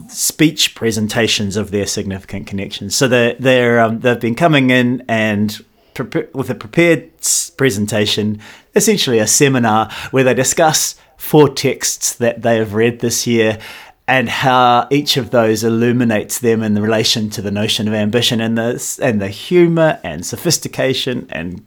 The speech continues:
and, uh, I don't know, the passion that they've shown for the work and f-, the way that they've managed to develop these really impressive ideas has just been so good. It's been so good. And, um, I've been quite proud and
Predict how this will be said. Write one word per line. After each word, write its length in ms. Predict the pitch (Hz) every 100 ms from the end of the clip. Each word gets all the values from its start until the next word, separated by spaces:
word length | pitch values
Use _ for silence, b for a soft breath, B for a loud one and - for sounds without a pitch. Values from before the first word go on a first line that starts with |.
| _
and, 160 | 107 113 - -
uh, 300 | 107 101 -
I 140 | - 139
don't 100 | 113
know, 140 | 101
the 120 | 95
passion 680 | 104 - - 175 190 202 208
that 160 | 170 -
they've 180 | 135 135
shown 380 | - 143 143
for 640 | 143 - - - 151 131 127
the 160 | 131
work 480 | 117 151 175 - - _
and 360 | 127 120 113 117
f-, 180 | - - B B -
the 80 |
way 160 | 127 147
that 140 | 143
they've 180 | 135 117
managed 320 | 135 135 131
to 80 | 117
develop 480 | 120 113 131 151 -
these 260 | 127 120 202
really 440 | 240 233 156 113
impressive 1000 | 107 117 - - - 185 - 123 101 - 123
ideas 640 | 117 107 135 127 98 -
has 140 | 110
just 280 | - 156 -
been 160 | 90 98
so 580 | - - - 214 175
good. 320 | 120 127 92 - B B B 208
It's 160 | 147 -
been 200 | 139 127
so 340 | - 165 170
good. 280 | 120 87 80 -
And, 320 | 143 143 135
um, 300 | 131 120 123
I've 200 | 135 127
been 240 | 120 107 104
quite 340 | - 156 -
proud 340 | - 127 110
and 140 | 107